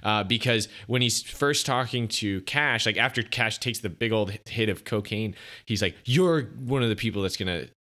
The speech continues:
like, save this country." You know, he views the problem, uh, in the country not being that people are living in bad conditions, is that they're not making enough money. Is, it's that they're not efficient enough in their,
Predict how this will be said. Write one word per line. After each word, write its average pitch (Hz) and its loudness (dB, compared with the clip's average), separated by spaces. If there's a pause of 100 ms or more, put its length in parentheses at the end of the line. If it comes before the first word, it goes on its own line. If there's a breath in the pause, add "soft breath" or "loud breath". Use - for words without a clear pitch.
(100)
like, 92 -6
save 139 4
this 90 0
country." - -8 (180 loud breath)
You 120 0
know, 117 2 (100)
he 170 2
views 143 2 (160 loud breath)
the 113 2
problem, 120 0 (320 loud breath)
uh, 104 0
in 110 2
the 101 4
country 131 2 (160 loud breath)
not 160 4
being 123 2
that 107 2
people 107 0
are 101 4
living 95 2
in 87 2
bad 82 -2
conditions, 92 0 (160 loud breath)
is 131 2
that 117 4
they're 117 2
not 135 2
making 123 4
enough 98 2
money. 113 0
Is, 107 2
it's 127 2
that 113 0
they're 110 2
not 120 0
efficient - -2
enough 85 -6 (200 loud breath)
in 107 2
their, 92 0